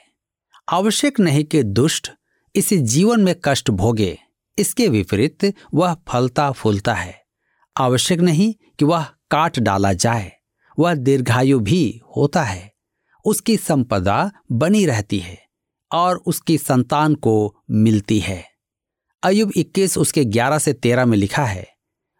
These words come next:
"वे अपने लड़कों को झुंड के झुंड बाहर जाने देते हैं और उनके बच्चे नाचते हैं। वे डफ और वीणा बजाते हुए गाते और बांसुरी के शब्द से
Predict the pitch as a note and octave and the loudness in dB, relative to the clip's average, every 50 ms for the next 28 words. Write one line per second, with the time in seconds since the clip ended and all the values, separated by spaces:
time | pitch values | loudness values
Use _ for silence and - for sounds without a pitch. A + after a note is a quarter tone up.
0 | _ - D#3+ G3+ G#3+ - - E3+ - G3+ G3 F#3 E3+ C#3 C3 C#3+ D#3 D3+ - G#3+ | _ -2 0 0 0 0 -4 -2 0 0 2 2 4 4 2 2 2 0 0 -2
1 | G3+ - - A2+ G2 E2 - - - A2 A2 A#2+ D3+ F#3+ G#3+ A3 G#3+ - - E3 | -2 0 0 0 0 0 -2 -4 -6 -4 0 2 2 2 2 2 0 0 0 0
2 | C3 A2+ G2+ B2 D3 D3+ B2 G2+ G#2 G#2 A2 - _ _ - - A2+ C3 C#3 C3+ | 0 2 2 2 2 2 2 2 0 -2 -4 -8 _ _ -6 -4 -2 -2 0 0
3 | D#3 D#3 C#3+ A2 G#2 G#2 F#2+ G2+ B2+ C#3 C3 C3 C3 B2+ - D#3 D3 D3 F3+ G3 | 0 0 0 0 0 0 2 2 2 2 2 0 0 0 0 -2 -2 -2 -4 -6
4 | - _ _ _ _ _ _ _ _ _ - E3 F#3+ G3+ - - F#3+ F#3 D3 - | -10 _ _ _ _ _ _ _ _ _ -2 -2 -2 -2 0 0 0 0 2 2
5 | F3 D3 G#2+ A2 A#2 - - - D#3 D3+ A#2+ G2 F2+ F2+ G2 - - - E3+ D#3+ | 0 0 0 0 -2 -2 0 0 2 2 4 2 2 0 -2 -4 -4 -2 -2 -2
6 | A#2+ G2+ F#2 - _ _ _ _ _ _ _ _ _ C3 C#3+ F3+ F#3 D#3+ A2+ G2+ | -2 -2 -6 -10 _ _ _ _ _ _ _ _ _ 0 0 2 2 0 0 -2
7 | C3+ D#3+ D#3+ - - - - - C#3+ C#3+ C#3 B2+ A#2+ C#3 D3 D#3 D3+ B2+ G2+ G2+ | -2 -2 -2 -4 -8 -10 -4 -2 0 0 0 0 2 2 2 4 2 2 0 0
8 | G2+ F#2 B2+ B2+ D3 - G3+ F#3 C#3+ A2+ A2+ A#2 A2+ A2+ A2 - _ _ _ - | 0 0 0 -2 0 0 0 0 2 2 2 2 2 0 -2 -4 _ _ _ -6
9 | F#2+ G2 A2 G#2 G#2+ - - D3+ D#3 F3 F#3+ - _ _ _ - _ - D#3+ E3 | -2 0 0 0 0 0 0 0 0 -2 -4 -6 _ _ _ -20 _ -4 -2 -2
10 | D#3+ C3 B2 C3+ D3 D#3+ - - A3+ A#3 A#3 A3 - F3 E3 D3 - - - - | 0 0 0 0 0 0 0 0 2 2 2 0 0 0 0 2 0 0 -2 -2
11 | F#3+ D#3+ C#3 - - - C3+ B2 A#2+ B2+ B2 | -2 -2 -2 -2 -2 0 0 2 2 0 -2